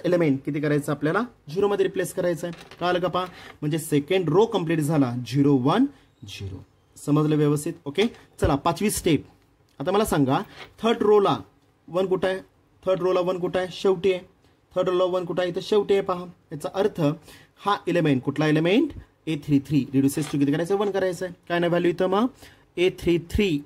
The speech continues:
reduces to value one by using, by using एकच ऑपरेशन शिल्लक राहतं. कुठलं? सी वन आणि सी टू चा वापर करू शकत नाही. ओके, म्हणजेच काय झालं? एकच ऑपरेशन शिल्लक राहिलेलं आहे. काय असणार इथं?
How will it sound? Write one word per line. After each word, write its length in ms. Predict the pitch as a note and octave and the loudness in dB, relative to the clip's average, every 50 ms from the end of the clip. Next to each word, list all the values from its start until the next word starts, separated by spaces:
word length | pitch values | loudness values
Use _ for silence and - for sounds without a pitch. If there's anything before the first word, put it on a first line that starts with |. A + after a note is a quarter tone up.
| _ - | _ -2
reduces 720 | C3+ C3+ D3 D3 D#3+ F3+ D3+ - - A#3 B3+ B3+ B3 - - - | 2 2 4 4 4 2 2 2 2 2 4 2 2 0 -2 0
to 100 | A#3 A3 | 0 2
value 400 | G3 F#3+ F3+ F3+ F3 E3+ D#3 C#3+ C#3 C#3+ - - - - - _ - B2+ B2+ C3 | 4 2 2 4 4 4 4 4 2 0 -4 -16 -20 -20 -20 _ -10 -6 -2 0
one 260 | E3+ E3+ D3+ C3 A2+ A2 A#2 B2 | 2 4 4 2 0 0 -2 0
by 60 | D3 | 4
using, 580 | D3+ C#3+ C#3+ C#3 B2+ B2 E3 D#3 C#3+ B2 A2 G2 F#2+ - - - _ _ _ _ _ _ _ _ _ _ _ _ _ _ _ _ _ _ _ _ - | 6 6 6 6 4 4 4 4 4 2 2 -2 -6 -12 -16 -20 _ _ _ _ _ _ _ _ _ _ _ _ _ _ _ _ _ _ _ _ -20
by 320 | A#2 G#2+ G#2 C3 C3+ C#3+ D3+ - - C#3+ B2+ | -14 -6 -2 0 0 0 0 -2 -4 0 2
using 500 | C3+ C3+ C3 B2 A#2+ C3+ D#3 C#3+ A#2+ A2 - - _ | 4 4 4 2 2 2 4 4 4 2 -2 -6 _
एकच 260 | F3 F#3+ F#3+ G#3 F#3+ | -2 0 0 2 2
ऑपरेशन 320 | G3 F3+ - F3 E3 E3+ F3+ | 2 0 0 -2 -2 -2 -4
शिल्लक 340 | E3 - D#3 C#3+ C#3 C#3 C#3+ | -2 2 4 4 4 4 2
राहतं. 280 | C3 B2 - - A2+ G#2+ - | 0 -2 -2 -4 -8 -8 -8
कुठलं? 340 | - D#3+ C#3+ F3 F3 E3 C#3+ A#2+ - - - - - - _ _ _ _ _ | -8 -8 -4 -2 0 0 0 0 -2 -6 -14 -20 -20 -20 _ _ _ _ _
सी 260 | - - - - C#3+ C#3+ | -20 -6 2 4 6 6
वन 180 | C#3+ D3+ E3+ E3+ | 6 6 4 2
आणि 140 | F3 F3+ | 2 0
सी 140 | E3+ - C#3+ C#3 | 0 2 2 2
टू 100 | D3 D3+ | 2 2
चा 120 | C#3+ D#3+ | 2 2
वापर 240 | C#3+ B2+ B2+ C#3 A#2+ | 2 2 2 0 0
करू 160 | A#2+ C3 C3 | 0 0 0
शकत 480 | B2+ - B2+ - E3 F#3 A3+ - - - - - - _ - | 0 -2 -2 2 2 2 2 2 -2 -8 -20 -20 -12 _ 0
नाही. 340 | C#3+ D3 D3 D3 C3+ A2+ G2 - - _ _ _ - | 2 4 4 4 4 2 0 -6 -14 _ _ _ -12
ओके, 240 | B2+ - F3+ F#3+ A3 G#3 - - | -4 0 2 2 2 0 -2 -2
म्हणजेच 240 | C3+ C#3 D#3 D3+ D3 | 0 2 2 2 2
काय 180 | D#3+ D3+ C#3+ | 2 2 2
झालं? 120 | B2+ B2+ B2 - | 2 0 -2 -2
एकच 220 | E3 F3 F3 G3 E3+ | -2 -2 0 0 0
ऑपरेशन 280 | F3 E3 E3 E3+ D#3+ | 0 -2 -2 -4 -2
शिल्लक 200 | - D#3 D3 C#3+ | 0 0 2 2
राहिलेलं 300 | C#3+ C#3+ C#3 B2+ B2+ A2+ | 4 2 4 2 2 0
आहे. 100 | G#2+ G#2+ | -2 -4
काय 160 | - D#3 D3+ D3+ | -2 0 2 2
असणार 320 | C#3 C#3+ - D#3 D3 C#3+ | 0 0 0 0 2 2
इथं? 260 | C#3+ C#3+ C#3+ B2 A2 | 2 2 2 -2 -4